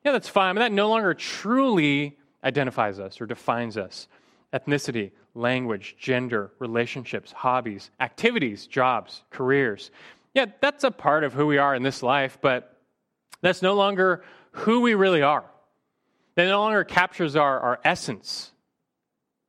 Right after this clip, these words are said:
Now we need only a few words to describe our identity.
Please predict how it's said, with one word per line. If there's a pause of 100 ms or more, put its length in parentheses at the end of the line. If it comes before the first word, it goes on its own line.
(340)
Now
we
need
only
a
few
words
to
describe (100)
our (140)
identity.